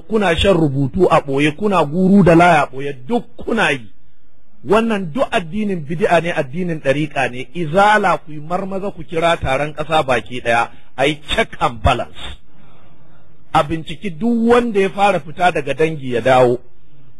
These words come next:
Idan ba haka ba, tafiya za ta yi tafiya, irin wannan abin da sai a ce waɗannan mutanen sun fi kowa zafi a kan sunna,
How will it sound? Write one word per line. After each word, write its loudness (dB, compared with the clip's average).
Idan 4
ba 4
haka -4
ba, -2
tafiya 0
za 2
ta -14
yi -6
tafiya, 0
irin 4
wannan 4
abin -4
da -8
sai -10
a -6
ce -10
waɗannan 0
mutanen -2
sun -10
fi -10
kowa 6
zafi 2
a 0
kan -2
sunna, -6